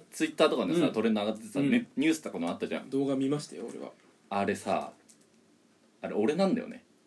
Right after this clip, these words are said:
Speaker 2: え？
Speaker 1: あれ俺が原因。
Speaker 2: え？
Speaker 1: 完全に俺。
Speaker 2: あ、え？
Speaker 1: あれ俺さ、コンビニの夜勤中だったんだよ。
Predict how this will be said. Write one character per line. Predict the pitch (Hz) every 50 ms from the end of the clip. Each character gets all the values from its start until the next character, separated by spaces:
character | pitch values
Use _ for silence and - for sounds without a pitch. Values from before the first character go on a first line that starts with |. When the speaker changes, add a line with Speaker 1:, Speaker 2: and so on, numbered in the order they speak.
| _ _ _ _ _ _ _ -
Speaker 2:
え？ | 139 196 220 - - - - - _ _ _ _ _ _ _ _ _ _ -
Speaker 1:
あ | 104
れ | 101
俺 | 95 104 123 185
が | 185 185
原 | 190 165 160 170
因。 | 160 156 160 160 - - _ - - _ _ _ _ -
Speaker 2:
え？ | 147 156 - - - - - _ _ _ _ - - - -
Speaker 1:
完 | - 196 202 175
全 | 165 175 165 156
に | 151
俺。 | 139 135 127 117
Speaker 2:
あ、 | - - _ _ _ _ - _ _ _ _ _ _ _ _ _ - - 123 113 107 - - -
え？ | 123 147 214 - - - _ _ _ _ - _ _ _ - - - _ _
Speaker 1:
あ | - 95 95 95
れ | 98
俺 | 98 98
さ、 | - 101 107
コ | - 165 175
ン | 202
ビ | 202 208
ニ | 202
の | 202
夜 | 190 175 170
勤 | - 220 214 214
中 | 226 208
だ | 208 202
っ | 208 -
た | - -
ん | -
だ | -
よ。 | -